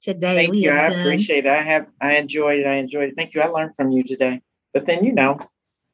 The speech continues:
Speaker 2: I learn from you all the time. You're my personal therapist.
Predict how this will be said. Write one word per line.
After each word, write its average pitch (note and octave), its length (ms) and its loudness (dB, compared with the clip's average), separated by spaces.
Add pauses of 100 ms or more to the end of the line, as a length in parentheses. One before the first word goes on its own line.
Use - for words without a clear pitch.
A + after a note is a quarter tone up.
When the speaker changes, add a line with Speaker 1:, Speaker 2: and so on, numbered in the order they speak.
(120)
Speaker 2:
I B2+ 80 4
learn D3 260 2
from D3 160 -4
you E3 100 -2
all E3+ 120 0
the E3+ 80 -2
time. D#3 240 -2
You're E3+ 120 -8
my F3 100 -2
personal D#3+ 480 -2
therapist. E3+ 600 0